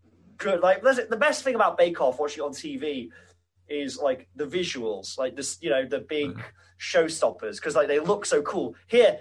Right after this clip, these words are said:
Speaker 1: it's all about that, but it's with Lego, so it's colourful and elaborate and playful. And so Lego Masters U K is one thing, but currently on E four is Lego Masters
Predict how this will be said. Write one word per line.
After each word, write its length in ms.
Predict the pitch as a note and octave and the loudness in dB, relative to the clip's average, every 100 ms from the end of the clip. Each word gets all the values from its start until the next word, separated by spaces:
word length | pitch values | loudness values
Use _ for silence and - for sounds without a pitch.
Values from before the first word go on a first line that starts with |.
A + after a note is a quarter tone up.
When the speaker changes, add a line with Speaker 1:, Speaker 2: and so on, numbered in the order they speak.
| - | -6
Speaker 1:
it's 200 | D3+ - | -10 -2
all 200 | G#3+ G3 | 2 4
about 280 | F#3+ E3 C#3 | 4 2 2
that, 200 | C3+ G#2+ - - | 0 -4 -8 -8
but 100 | E3+ | -4
it's 80 | D#3+ | -4
with 80 | C#3+ | 0
Lego, 440 | G3 A3+ A3 C#3+ | 4 4 4 2
so 180 | C#3 C#3 | 0 -10
it's 140 | - | -12
colourful 500 | - - G#3 A3 A3 | -10 0 2 2 0
and 80 | F3 | -2
elaborate 480 | F3+ F#3+ G3+ E3+ C3+ | 2 4 4 2 -2
and 100 | C3+ | -2
playful. 460 | - G3 G3+ E3+ | -2 -2 -2 -6
And 120 | D3 D3 _ _ _ _ _ _ _ - - - _ _ _ _ _ _ _ _ _ | -6 -8 _ _ _ _ _ _ _ -20 -20 -20 _ _ _ _ _ _ _ _ _
so 460 | - F#3+ F#3 F3 - | 0 2 4 0 -4
Lego 220 | A3 A#3+ | 0 2
Masters 260 | B3 A#3 G#3+ | 2 0 -4
U 80 | G3+ | -6
K 220 | G#3 F3+ | -4 -4
is 100 | C3+ | -4
one 300 | B2+ D#3 E3 | 0 0 -2
thing, 400 | D#3+ A#2+ F2+ - _ _ _ _ _ | -10 -8 -10 -14 _ _ _ _ _
but 160 | D3+ C#3+ | -6 -6
currently 640 | - A3+ A#3 G3 D3 A#2+ | -2 2 2 0 -6 -6
on 180 | A2 B2 | -8 -8
E 160 | C#3+ D3 | -10 -14
four 560 | - - D3+ A#2 G2 - _ _ _ _ _ _ _ _ _ | -16 -12 -10 -10 -12 -16 _ _ _ _ _ _ _ _ _
is 200 | C3+ B2+ | -14 -12
Lego 420 | A#2 C3 C#3 C#3 | -8 -8 -6 -8
Masters 580 | B2 B2 - - A#2 G2+ | -8 -10 -8 -12 -14 -20